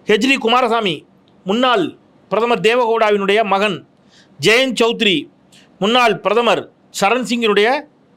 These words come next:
பேரன். ராம்நாத் தாக்கூர், அவர் வந்து யாருடைய மகன்னா, கற்பூரி தாக்கூர், ஃபார்மர் சீஃப் மினிஸ்டர், பீகார் முதலமைச்சருடைய மகன்.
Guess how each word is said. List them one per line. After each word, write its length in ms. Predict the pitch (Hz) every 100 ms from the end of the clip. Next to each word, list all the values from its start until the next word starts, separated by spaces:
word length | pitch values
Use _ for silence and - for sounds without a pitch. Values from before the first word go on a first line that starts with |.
| _ _ _ _ _ _ _ -
பேரன். 460 | 208 240 185 131 - _ _ _ _ -
ராம்நாத் 640 | 143 196 254 269 262 -
தாக்கூர், 400 | 220 220 220 156 - _ _ -
அவர் 160 | 180 220
வந்து 160 | 240
யாருடைய 380 | 214 233 247 233
மகன்னா, 640 | 208 214 254 269 196 139 - _ _ _
கற்பூரி 580 | 156 - 208 220 277 269 240
தாக்கூர், 300 | 196 180 135 -
ஃபார்மர் 380 | 185 233 240 240 -
சீஃப் 140 | 254
மினிஸ்டர், 320 | 233 185 175 143
பீகார் 400 | 247 262 233 - -
முதலமைச்சருடைய 600 | 180 247 247 220 214 196
மகன். 420 | 196 208 180 -